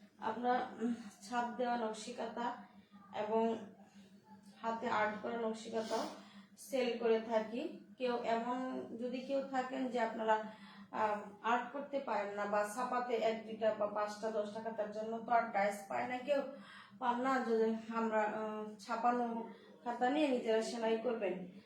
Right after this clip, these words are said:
তাহলে আমরা স-, ছাপ দেওয়া খাতা এবং আর্ট করা খাতা দুইটাই আমরা সেল করে থাকি। এটা হচ্ছে খয়েরি কালার, খয়েরি কালারের উপর সাদা সুতা দিয়ে কাজ করা। কি রে?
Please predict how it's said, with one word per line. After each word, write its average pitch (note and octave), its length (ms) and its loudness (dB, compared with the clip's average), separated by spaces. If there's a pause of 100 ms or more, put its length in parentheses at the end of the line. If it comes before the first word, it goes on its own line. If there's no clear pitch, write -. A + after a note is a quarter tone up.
(140)
তাহলে A#3+ 340 0
আমরা A#3 360 2
স-, A3 880 0
ছাপ B3 380 0
দেওয়া A#3 200 4
খাতা A3+ 460 0
এবং A3 220 2
আর্ট G#3 300 0
করা A3+ 140 0
খাতা A3+ 260 -2
দুইটাই B3 600 0 (200)
আমরা A#3 220 4
সেল A3 340 2
করে A3+ 220 2
থাকি। G3+ 680 -6
এটা C4 160 0
হচ্ছে C4 360 -2
খয়েরি A3 380 -2
কালার, F3+ 520 -4 (500)
খয়েরি A#3+ 380 -2
কালারের A3+ 460 2
উপর A3+ 280 -2 (1500)
সাদা A#3+ 400 0
সুতা A#3+ 280 -4
দিয়ে A3+ 420 0 (100)
কাজ A#3 300 -4
করা। G3+ 320 -2 (1900)
কি B3+ 120 -4
রে? F#3+ 220 -2